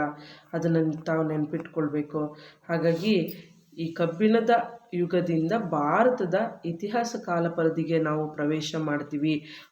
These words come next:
ಮುಂದೆ, ಮುಂದಿನ ಒಂದು ತರಗತಿಯಲ್ಲಿ ಒಂದು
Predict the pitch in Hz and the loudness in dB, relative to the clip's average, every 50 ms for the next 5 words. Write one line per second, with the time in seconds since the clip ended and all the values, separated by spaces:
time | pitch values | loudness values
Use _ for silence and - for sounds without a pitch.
0 | _ - 156 165 175 190 196 196 170 160 156 151 - - - - - - 170 180 | _ -6 -2 0 0 2 4 6 6 6 6 4 -2 -8 -14 -18 -8 -4 -2 0
1 | 185 202 208 202 185 175 165 160 156 - 165 151 156 147 165 160 - - 156 151 | 2 2 2 2 4 2 2 2 0 -2 -2 -2 0 0 0 -2 -2 -2 -2 -2
2 | 147 156 165 165 156 147 - - - - - - _ _ - 160 160 156 156 156 | 0 0 2 2 2 0 0 -6 -14 -18 -20 -20 _ _ -4 -2 0 2 2 2
3 | 156 151 151 147 151 - | 2 0 -2 -2 -4 -10